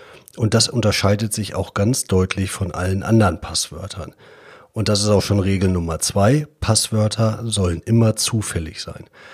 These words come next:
Das heißt, komplett unabhängig voneinander ausgewählt, keine Systeme, keine Ähnlichkeiten, nur eine leichte Änderung hier, eine leichte Änderung da,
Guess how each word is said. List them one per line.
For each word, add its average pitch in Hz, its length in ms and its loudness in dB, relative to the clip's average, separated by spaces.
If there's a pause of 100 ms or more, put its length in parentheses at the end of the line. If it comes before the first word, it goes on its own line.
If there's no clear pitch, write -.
(140)
Das - 180 -4
heißt, 104 180 0
komplett 117 520 0
unabhängig 131 640 2
voneinander 95 840 0
ausgewählt, 131 840 0
keine 98 400 0
Systeme, 120 760 2
keine 101 480 0
Ähnlichkeiten, 117 1040 -2
nur 104 140 2
eine 104 160 4
leichte 101 480 -2
Änderung 95 500 -2
hier, 110 200 -2
eine 117 120 2
leichte 92 420 -4
Änderung 92 460 -6
da, 107 260 -2